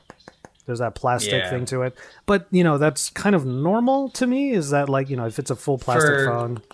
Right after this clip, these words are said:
Speaker 1: you know?
Speaker 2: Yeah.
Speaker 1: Um,
Speaker 2: Yeah, I mean, even, even the Note ten Pro is, like, kinda plasticky.
Speaker 1: Mm-hmm. Mi Note
Speaker 2: So,
Speaker 1: ten Pro or Mi
Speaker 2: yeah.
Speaker 1: ten Pro?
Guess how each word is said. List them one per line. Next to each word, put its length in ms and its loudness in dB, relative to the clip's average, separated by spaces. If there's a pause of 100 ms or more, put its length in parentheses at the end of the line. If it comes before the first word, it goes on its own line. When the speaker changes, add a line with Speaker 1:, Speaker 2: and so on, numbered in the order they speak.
(120)
Speaker 1:
you 100 -8
know? 140 -6
Speaker 2:
Yeah. 200 -16 (540)
Speaker 1:
Um, 320 2
Speaker 2:
Yeah, 180 0
I 80 0
mean, 140 0
even, 480 -2
even 340 -2
the 380 0
Note 380 -6 (440)
ten 460 -10
Pro 600 -8 (340)
is, 200 -12
like, 320 -10
kinda 300 -14
plasticky. 760 -14 (280)
Speaker 1:
Mm-hmm. 280 -8 (440)
Mi 160 -2
Note 180 0
Speaker 2:
So, 60 -8
Speaker 1:
ten 180 0
Pro 180 0
or 120 -2
Mi 120 -4
Speaker 2:
yeah. 60 -8
Speaker 1:
ten 180 -8
Pro? 240 -6